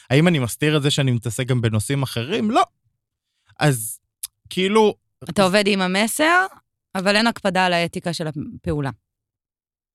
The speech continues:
Speaker 1: בעיניי זה לא דבר לא אתי ל-, להראות לבן אדם משהו שהוא יותר מזדהה איתו. אני בסופו של דבר רוצה ש-,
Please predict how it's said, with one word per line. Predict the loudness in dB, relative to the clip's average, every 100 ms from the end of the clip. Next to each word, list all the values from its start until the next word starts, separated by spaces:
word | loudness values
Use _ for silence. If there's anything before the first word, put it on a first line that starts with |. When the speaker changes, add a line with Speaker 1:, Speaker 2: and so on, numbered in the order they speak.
| _ _ _ _ _ _ _ -10 -6 -4 -4 -4 -4 2
Speaker 1:
בעיניי | 4 4 4 2
זה | 2
לא | 2 2 0 2
דבר | 2 4
לא | 4 4 4 2
אתי | 2 2 2
ל-, | 0 -2
להראות | 0 0 0 0 0 2
לבן | 0 0
אדם | 0 2 2 2
משהו | -2 -4
שהוא | -6
יותר | -4 0 0
מזדהה | 0 0 2
איתו. | 2 2 0
אני | 0
בסופו | -4 -8 -8 -8
של | -6
דבר | -6
רוצה | -6 -6 -6
ש-, | -4